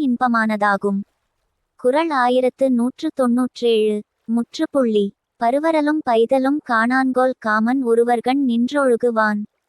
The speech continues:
விளக்க உரை: காதலர் இருவரிடத்திலும் ஒத்திருக்காமல், ஒருவரிடத்தில் மட்டும் காமன் நின்று இயங்குவதால்,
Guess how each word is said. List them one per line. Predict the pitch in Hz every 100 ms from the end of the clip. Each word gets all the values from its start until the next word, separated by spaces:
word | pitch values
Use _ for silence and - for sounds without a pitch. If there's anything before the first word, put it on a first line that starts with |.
| _ -
விளக்க | 233 277 - 320
உரை: | 262 226 233 320 _
காதலர் | 240 226 262 302 302 269
இருவரிடத்திலும் | 240 240 240 233 233 233 247 269
ஒத்திருக்காமல், | 214 - 254 254 - 214 202 247 311 -
ஒருவரிடத்தில் | 233 254 277 269 254 - 277 254
மட்டும் | 208 - 262 294 -
காமன் | 233 226 262 285
நின்று | 240 220 220 269 233
இயங்குவதால், | 214 214 233 208 202 226